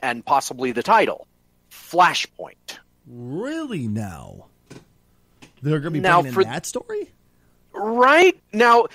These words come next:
Speaker 1: now, one of the things I heard a lot of, uh, people criticizing is the choice of D C doing certain things. Like, for instance, in Batman v Superman,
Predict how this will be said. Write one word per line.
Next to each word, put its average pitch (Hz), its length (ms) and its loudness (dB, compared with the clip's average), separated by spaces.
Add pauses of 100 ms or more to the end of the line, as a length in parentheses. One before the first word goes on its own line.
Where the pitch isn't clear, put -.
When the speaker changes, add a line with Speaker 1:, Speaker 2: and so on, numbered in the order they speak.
(160)
Speaker 1:
now, 226 240 4
one 247 240 2
of 262 120 0
the 226 100 2
things 208 300 0
I 170 100 4
heard 175 180 0
a 175 40 4
lot 156 240 4
of, 143 260 -8
uh, 135 200 -2
people 143 640 0
criticizing 135 1160 -4 (100)
is 214 480 -4
the 151 100 -2
choice - 560 -2
of 143 220 -2
D 160 160 -8
C 151 260 -8
doing 143 360 -4
certain 110 240 -8
things. 101 200 -6
Like, 156 200 2
for 185 140 -4
instance, 170 520 -2 (320)
in 196 160 2
Batman 226 480 2
v 185 140 -2
Superman, 143 720 0